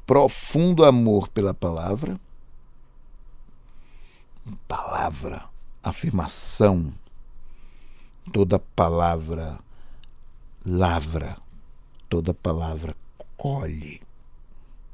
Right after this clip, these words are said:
Um verso do Jobalo, meu querido amigo, artista plástico. Meu amor pela palavra. E dizer que fiz o possível.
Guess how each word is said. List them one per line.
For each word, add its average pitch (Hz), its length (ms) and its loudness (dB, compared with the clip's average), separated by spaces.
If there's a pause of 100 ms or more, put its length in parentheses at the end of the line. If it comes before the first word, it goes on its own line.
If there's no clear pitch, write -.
(1040)
Um 82 140 -6
verso 85 420 -2
do 82 120 -4
Jobalo, 85 600 0
meu 85 160 -4
querido 85 360 -2
amigo, 82 600 -2 (840)
artista - 460 -4
plástico. - 720 -6 (1300)
Meu 156 160 2
amor 156 220 2
pela 160 240 4
palavra. 95 800 6 (1800)
E 127 80 2
dizer 131 420 6
que 151 180 0
fiz 160 540 6
o 165 120 4
possível. 92 760 2